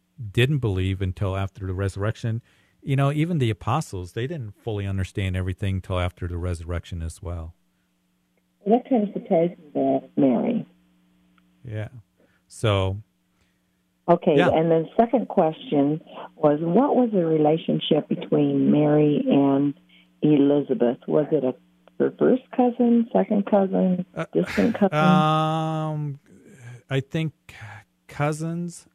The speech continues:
Speaker 1: Um, so they were related. Mary went to Elizabeth's house when she was carrying John the Baptist. So I believe they were cousins.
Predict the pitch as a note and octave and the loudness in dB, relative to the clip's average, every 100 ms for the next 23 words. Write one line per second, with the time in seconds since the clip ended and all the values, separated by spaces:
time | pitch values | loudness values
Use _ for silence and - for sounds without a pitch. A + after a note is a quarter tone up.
0 | - B2+ A#2+ A#2 A#2 A#2 A#2 - _ _ | -10 -6 -4 -4 -6 -6 -8 -12 _ _
1 | _ _ _ _ _ _ - - B2 A#2 | _ _ _ _ _ _ -10 -2 2 2
2 | A2+ A2+ A2+ A2+ F#3 _ _ _ _ _ | 2 0 -2 -4 -10 _ _ _ _ _
3 | _ _ _ C3 A#2 A#2+ B2 C3 A#2+ A2+ | _ _ _ -4 2 4 4 2 2 0
4 | A2 G2+ F#2 - - G#2+ G#2 A2 G#2 G#2+ | 2 0 -2 -6 -6 0 2 2 2 0
5 | G#2+ A2+ G2 G2+ G2 F#2+ G2 - G2+ F#2+ | -2 -2 0 -2 -2 -2 -2 -2 -2 -2
6 | F#2+ - G#2 F#2+ - G2+ F#2+ - - F#2+ | -2 -6 -6 -6 -4 -2 -2 -2 -4 -2
7 | F#2+ F#2 F#2+ G2 F2+ G#2 G#2+ - - - | -2 -2 -2 -2 -4 -4 -4 -6 -12 -16
8 | - A2 F#2+ G2 G#2+ G#2 G2+ G#2 F#2 F2+ | -10 -4 -2 -2 -2 -4 -4 -6 -6 -8
9 | - G2+ F#2 F2 F#2 | -10 -10 -10 -16 -18